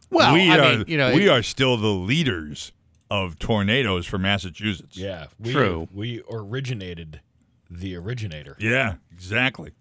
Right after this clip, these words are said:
Speaker 3: That fifty, fifty, what is it, fifty miles long?
Speaker 2: Something like that.
Speaker 3: Yeah.
Speaker 2: If you can't, if you don't do at least that, don't even tell us about it.
Speaker 3: Yeah, um, but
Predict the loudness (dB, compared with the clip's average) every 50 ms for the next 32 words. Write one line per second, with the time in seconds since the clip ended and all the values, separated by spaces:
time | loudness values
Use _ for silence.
0 | _ _ _ _ _ _ _ _ -16 -16 -16 -12 -10 -10 -10 -10 -10 -10 -10 -8
1 | -10 -10 -10 -12 -12 -12 -10 -10 -10 -10 -10 -10 -10 -10 -10 -12 -12 -16 -12 -12
2 | -12 -10 -10 -10 -10 -8 -8 -8 -8 -8 -8 -8 -8 -8 -6 -6 -8 -8 -6 -4
3 | -2 -2 0 0 0 2 2 2 2 2 2 2 0 -2 -6 _ -4 -2 0 0
4 | 0 0 0 0 2 2 2 0 0 -2 0 0 0 2 2 2 0 0 -2 -2
5 | 0 0 0 -2 -2 -2 -2 -2 -2 0 2 4 4 4 2 0 _ -2 0 2
6 | 2 2 2 2 2 0 0 -2 -8 -10 -4 -2 -2 -2 -2 -4 -6 -10 -12 -8
7 | -8 -8 -8 -8 -10 -14 -16 _ _ _ _ _ _ _ _ _ _ _ _ _
8 | _ _ _ _ _ _ _ _ _ _ _ _ _ _ _ _ _ _ _ _
9 | _ _ _ _ _ -6 -4 -2 0 0 0 -2 -4 -8 -12 -16 -16 -12 -8 -6
10 | -4 -4 -4 -4 -4 -4 -6 -6 -8 -10 -12 -12 -12 -12 -12 -14 -14 -18 -16 -12
11 | -10 -6 -4 -4 -4 -4